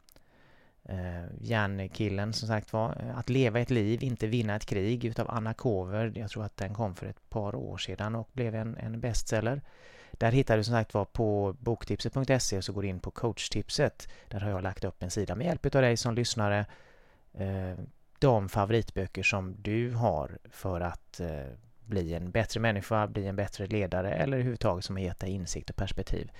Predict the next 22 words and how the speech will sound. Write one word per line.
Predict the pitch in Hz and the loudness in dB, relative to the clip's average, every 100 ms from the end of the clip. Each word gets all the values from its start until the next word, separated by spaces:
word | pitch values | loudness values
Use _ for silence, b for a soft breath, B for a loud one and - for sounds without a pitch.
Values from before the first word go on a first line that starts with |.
| B B B | B B B
Stefan | - 113 117 | 4 8 10
Einhorns | 107 98 107 104 - | 10 8 4 2 2
bok | 110 101 | 2 2
Konsten | - 110 98 101 | 2 0 2 0
att | 98 | 2
vara | 101 | 2
snäll, | - 95 98 | 4 2 2
han | 95 | 0
har | 95 | 0
skrivit | 95 90 | -2 -2
många | 98 92 | -2 0
böcker, | 98 92 113 | -2 -2 -4
finns | 110 127 | -2 -2
också | 113 - 90 | -2 -4 -4
med | 73 71 - | -4 -6 -6
bland, | 78 76 - - - | -6 -6 -10 -12 -6
bland | 98 87 87 - 87 | -2 -2 -4 -6 -4
böckerna | 101 - 90 | -2 -2 -4
på | - | -2
den | 98 | 0
här | |
listan. | 92 - - - | 2 2 2 -6